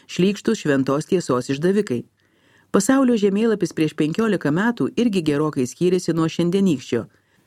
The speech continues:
Nors Žemė jame nesilaikė nei ant keturių dramblių, nei ant trijų banginių, nei ant gigantiško vėžlio, vis dėlto toks atlasas buvo fantazijos arba melagystės vaisius.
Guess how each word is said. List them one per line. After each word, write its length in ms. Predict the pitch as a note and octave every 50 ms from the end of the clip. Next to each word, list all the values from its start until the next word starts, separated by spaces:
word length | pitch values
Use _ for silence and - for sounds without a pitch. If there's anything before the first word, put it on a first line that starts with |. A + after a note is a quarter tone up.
| _ _ _ _ _ -
Nors 320 | F3+ G3 G3+ F#3+ F3+ F3 E3+
Žemė 400 | F3 F#3 E3+ E3+ E3 D#3 C#3+ C#3
jame 240 | C#3 C3+ C#3 D3 D#3 D3+
nesilaikė 640 | C#3 - - C#3+ C#3+ D#3 E3 D#3+ - - D3+ D3+ C#3+ - - _ - E3
nei 160 | F#3 G#3+ A#3
ant 160 | A3+ G#3+ G3+
keturių 400 | - G3 G3 G3+ G3+ A3 A#3 G#3+
dramblių, 480 | A3 G3+ F#3 E3 C#3+ C#3 C3+ D#3 F#3+ A3+
nei 240 | G#3 E3+ C3+ C3+
ant 160 | C3+ C3+ C3 -
trijų 320 | - E3 E3+ F#3+ A3+ A3+
banginių, 560 | E3+ C3+ C3 B2+ C3 C3 F#3 G#3 G#3+ G#3 G3+ G#3 - - - -
nei 160 | F3+ F#3+ G3+
ant 160 | G3 F#3 E3+
gigantiško 720 | F#3 F3 E3+ F#3+ G3 F#3+ F#3 - D3+ C3 - - C3 A#2+ A#2
vėžlio, 460 | C#3+ E3 G#3+ G#3+ G3 G#3+ G#3 G#3+ G#3 - - - - - - - -
vis 160 | - B3 C4 A#3+
dėlto 320 | B3 A#3+ A3+ - G#3 G3
toks 320 | G3+ A#3 B3 B3+ - -
atlasas 640 | - - G#3 B3+ C4 - D#3+ C#3+ - A#2+ A#2+ A#2 C3
buvo 300 | E3+ G#3 G3 F#3 F3 E3 - -
fantazijos 800 | - D3+ C3 B2 A#2 - D3+ F3+ A#3 A#3 - A3+ A#3 A#3+ A#3 - - -
arba 460 | - D#3 D3 D3+ D#3 E3+ F#3 F#3+ -
melagystės 880 | - D#3+ G3 A3+ A3+ A3 G#3+ F#3 D3 C#3 B2+ B2 - - D3+ D3+ - D3
vaisius. 480 | C#3 C3 B2 - - - - - -